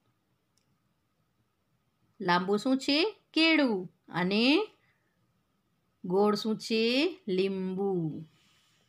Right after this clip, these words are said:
તો અહીં પણ તમારે આ બે ચિત્રો જોઈ અને ફટાફટ જવાબ આપવાનો રહેશે. "જલ્દી બોલ, જલ્દી બોલ, શું છે લીલું, શું છે લાલ?" તો બાળકો,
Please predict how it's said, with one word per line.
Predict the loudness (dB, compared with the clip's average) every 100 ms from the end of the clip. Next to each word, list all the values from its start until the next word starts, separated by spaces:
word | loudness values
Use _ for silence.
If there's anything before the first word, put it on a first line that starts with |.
| _ _ _ _
તો | -6
અહીં | -6 -6 -4
પણ | -4
તમારે | -2 0 2 4
આ | 2 2
બે | 0
ચિત્રો | -4 -4 -8 -4 -4
જોઈ | -2 -2 0
અને | 0 -2 -2 -12 _ _ _
ફટાફટ | -2 0 0 0 -2
જવાબ | 0 2 2 0
આપવાનો | 0 -2 -2
રહેશે. | -2 -4 -4 -8 -8 -14 _ _ _ _ _ _
"જલ્દી | 0 0 2 0 -2
બોલ, | -2 -2 0 2 2
જલ્દી | 2 2 2 2 2
બોલ, | 2 0 0 -2
શું | -4 -6 -6
છે | -4 -4
લીલું, | -4 -4 -6 -4 -4
શું | -4 -6 -4
છે | -2 0
લાલ?" | 2 2 2 2 -2 -10 _ _ _ _ _ _ -10
તો | -2
બાળકો, | -2 0 0 -2